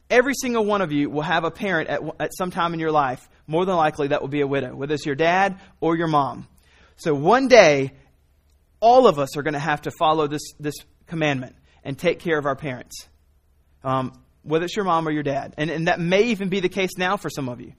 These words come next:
Um, it's not primarily the job of the church first, as we'll see. This, this sounds a little like, "Really? Is that, is that what he's saying?" It sounds a little harsh, but he's saying that the, the church needs to take care of, which we'll see in just, um, later on,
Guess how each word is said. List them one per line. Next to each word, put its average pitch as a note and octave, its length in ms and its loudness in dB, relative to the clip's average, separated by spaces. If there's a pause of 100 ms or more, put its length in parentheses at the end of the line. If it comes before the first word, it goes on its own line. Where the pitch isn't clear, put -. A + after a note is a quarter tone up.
(240)
Um, D3 160 -2
it's D#3+ 160 -6
not F#3+ 260 4
primarily A#3 640 0
the F#3 140 0
job F#3 260 2
of F3+ 60 -6
the E3+ 60 -8
church - 340 -4
first, E3+ 580 0
as E3 160 0
we'll F#3+ 140 -2
see. F#3+ 420 -4 (260)
This, F#3 140 -4 (100)
this F#3 220 -10
sounds A#3 280 2
a - 20 0
little F#3 480 0 (340)
like, B2+ 240 -6
"Really? A#3 380 0
Is D3 160 -2
that, - 240 0
is D3+ 80 -4
that G#3 140 2
what B3+ 80 -4
he's - 200 -10
saying?" A3+ 420 -2
It - 140 -10
sounds G3+ 160 -4
a G#3 40 -8
little F3+ 140 2
harsh, E3+ 440 4 (240)
but D#3+ 100 0
he's F3 180 -2
saying G#3 440 -2 (380)
that E3 200 -2
the, D3 160 -4 (140)
the C#3 120 -4
church B3 400 0
needs G#3+ 200 -2
to D#3+ 120 -6
take F3 280 -2
care C#3+ 180 0
of, C3+ 80 -4
which D#3 160 -8
we'll F#3 60 -6
see D3 420 -2
in C#3+ 120 -6
just, D#3 280 -8
um, C3 260 -2 (120)
later D#3 260 0
on, C#3 220 0